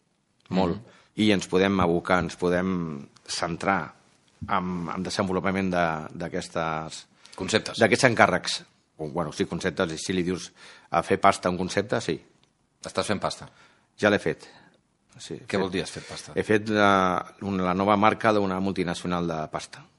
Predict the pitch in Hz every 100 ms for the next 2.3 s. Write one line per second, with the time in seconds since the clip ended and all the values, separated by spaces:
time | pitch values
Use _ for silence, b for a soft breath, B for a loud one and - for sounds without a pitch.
0 | _ _ - 85 80 80 78 92 90 85
1 | - 87 87 85 82 82 82 87 80 95
2 | 107 -